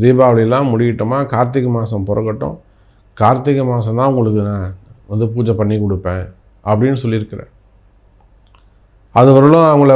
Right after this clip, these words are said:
ஒரு சில விஷயங்கள்லாம் எப்படி நீங்க நடந்துக்கணும்னு செஞ்சு கொடுத்துருக்குறேன். ஒரு, ஒரு இதுவும்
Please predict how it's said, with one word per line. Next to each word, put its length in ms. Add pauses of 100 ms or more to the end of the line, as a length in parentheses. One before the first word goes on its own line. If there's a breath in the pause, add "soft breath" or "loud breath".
ஒரு 140
சில 200
விஷயங்கள்லாம் 720 (280)
எப்படி 180 (100)
நீங்க 240
நடந்துக்கணும்னு 760 (920)
செஞ்சு 260
கொடுத்துருக்குறேன். 580
ஒரு, 100 (340)
ஒரு 100 (100)
இதுவும் 400